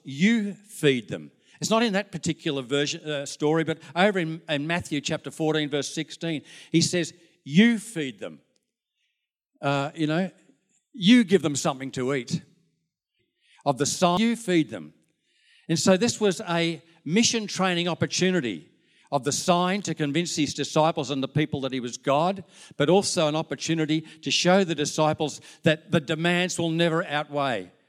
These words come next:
the supply. Jesus will be with them. And so he says, "You feed them." He says,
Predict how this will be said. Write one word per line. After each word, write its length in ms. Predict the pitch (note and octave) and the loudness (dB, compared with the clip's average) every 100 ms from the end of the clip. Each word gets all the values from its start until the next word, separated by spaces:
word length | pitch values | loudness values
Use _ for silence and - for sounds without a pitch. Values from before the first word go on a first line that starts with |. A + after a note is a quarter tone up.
| _ | _
the 80 | B2+ | -8
supply. 560 | - B2 B2 A#2 G2+ D2+ _ _ _ _ _ _ _ _ _ _ _ _ _ - | -8 -10 -4 -4 -4 -12 _ _ _ _ _ _ _ _ _ _ _ _ _ 0
Jesus 360 | D3 A#2 B2 | 0 2 -4
will 140 | B2 A2+ | -8 -6
be 100 | A#2 | -6
with 260 | A#2+ A2+ | -6 -6
them. 240 | A2+ F#2+ D2+ _ _ _ _ _ _ _ _ - - | -8 -10 -18 _ _ _ _ _ _ _ _ -20 -10
And 100 | C#3 | -6
so 180 | D#3+ E3+ | 2 4
he 140 | F#3+ | 4
says, 380 | G3+ G3 E3 A#2+ | 2 -2 -2 -6
"You 160 | C#3 G#3+ | -4 -4
feed 300 | G#3 C#3+ G#2+ | -4 -6 -6
them." 200 | F2+ - _ _ _ _ _ | -10 -20 _ _ _ _ _
He 80 | E3 | 0
says, 300 | D#3 D#3 | 2 -2